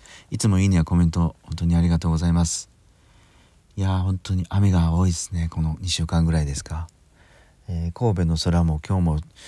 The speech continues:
えー、終日雨ということで、車の中でラジオ収録をしています。ここまで雨が多いと、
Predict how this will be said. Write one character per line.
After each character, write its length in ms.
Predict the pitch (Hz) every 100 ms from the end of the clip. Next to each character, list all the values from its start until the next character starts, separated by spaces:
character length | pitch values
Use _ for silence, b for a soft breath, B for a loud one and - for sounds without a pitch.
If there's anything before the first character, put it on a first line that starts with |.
| B B -
え 880 | 78 76 71 67 - - - - 92
ー、 40 | 104
終 200 | - 95
日 240 | 87 - - -
雨 320 | 80 80 85
と 200 | - -
い 60 | 78
う 20 |
こ 140 | 98
と 120 | - 65
で、 360 | 76 73 80 _ B B B B
車 320 | - 110 104
の 60 | 87
中 200 | 82 80
で 80 | 78
ラ 140 | 80
ジ 100 | 80
オ 60 | 78
収 180 | - 80
録 280 | 78 -
を 20 | 76
し 120 | -
て 120 | 82
い 60 | 80
ま 180 | 80
す。 400 | 78 - - - - - B B B B B B _ _ -
こ 140 | 101
こ 80 | 117
ま 160 | 127 101
で 80 | 95
雨 180 | 101
が 140 | 98 95
多 100 | 95
い 60 |
と、 440 | 85 98 98 92